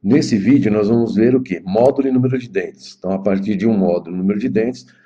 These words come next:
você vai fazer o projeto da sua engrenagem. Então aqui eu tô selecionando um módulo de quatro milímetros, uma distância entre centros aí de cento e cinquenta milímetros. A engrenagem um,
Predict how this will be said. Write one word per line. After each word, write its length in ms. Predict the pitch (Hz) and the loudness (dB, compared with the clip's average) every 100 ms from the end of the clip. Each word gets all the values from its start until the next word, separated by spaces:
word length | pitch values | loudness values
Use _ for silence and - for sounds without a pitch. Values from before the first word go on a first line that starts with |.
| _ - | _ -18
você 180 | 82 110 | -4 0
vai 100 | 113 | 0
fazer 480 | 117 101 107 113 - - _ _ - | 0 -2 0 -2 -6 -16 _ _ -16
o 60 | |
projeto 360 | - 110 101 98 | -6 -2 0 0
da 80 | 101 | 0
sua 160 | 101 | -2
engrenagem. 540 | 98 104 98 - - _ _ _ _ _ _ _ | -2 -2 -4 -6 -14 _ _ _ _ _ _ _
Então 160 | - 98 | -2 0
aqui 200 | 98 98 | 0 -2
eu 100 | 98 | 0
tô 120 | 98 | -2
selecionando 600 | 98 95 95 101 98 95 | 0 -2 0 0 0 0
um 60 | 90 | -4
módulo 380 | 87 85 82 | -6 -6 -10
de 120 | 80 80 | -14 -16
quatro 360 | 80 - - | -16 -14 -6
milímetros, 840 | 104 98 98 131 - 185 - - _ _ _ _ _ _ _ - - | -2 0 2 0 -2 -6 -10 -20 _ _ _ _ _ _ _ -20 -6
uma 180 | 95 98 | -2 0
distância 540 | 95 98 107 101 98 | 0 -2 -2 -2 -4
entre 200 | 95 95 | -2 -2
centros 500 | 95 92 95 95 87 | -2 -2 -2 -2 -6
aí 220 | 87 87 | -6 -6
de 120 | - - | -10 -8
cento 220 | 101 101 | -6 -6
e 40 | |
cinquenta 420 | 92 87 90 87 | -8 -6 -6 -2
milímetros. 760 | 98 98 98 127 143 - - - _ _ _ _ _ _ _ _ _ _ - _ _ _ _ - | -2 0 0 0 -4 -8 -20 -20 _ _ _ _ _ _ _ _ _ _ -20 _ _ _ _ -4
A 100 | 104 | 0
engrenagem 640 | 104 107 113 110 113 113 | 2 2 2 2 2 2
um, 240 | 107 98 | 2 -2